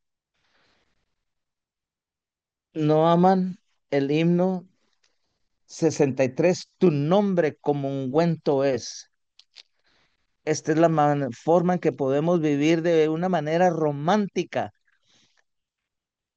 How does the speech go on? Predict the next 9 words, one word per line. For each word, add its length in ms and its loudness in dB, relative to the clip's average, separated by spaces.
usando 800 2
su 280 -2
nombre 800 -2
amoroso. 880 -2
Y 160 -4
nos 180 0
da 140 0
un 140 -2
sentimiento 1500 -2